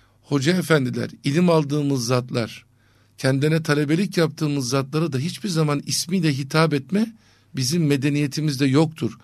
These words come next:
Sebebi bu ayetle alakalıdır. Yani ala meratibihim, o Efendimizin ilmine varis, o Efendimizin işte şu sözüne muhatap diyerek mertebe mertebe,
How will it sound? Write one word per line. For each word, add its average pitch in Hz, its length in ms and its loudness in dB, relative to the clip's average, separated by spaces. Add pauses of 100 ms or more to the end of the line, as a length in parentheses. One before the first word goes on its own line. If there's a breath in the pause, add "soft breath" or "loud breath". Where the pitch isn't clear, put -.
(160 soft breath)
Sebebi 185 540 0
bu - 180 0
ayetle 143 420 2
alakalıdır. 120 760 -6 (1160 loud breath)
Yani 143 240 2
ala 175 380 4
meratibihim, 139 960 0
o 180 240 0
Efendimizin 143 720 0
ilmine 139 440 0
varis, 123 420 -2
o 156 160 0
Efendimizin 139 760 -4 (500 soft breath)
işte 135 240 -2
şu 160 380 -2 (100)
sözüne 127 540 -2 (340)
muhatap 120 540 -2 (500 soft breath)
diyerek 165 520 0 (500 soft breath)
mertebe 156 580 0
mertebe, 139 720 -2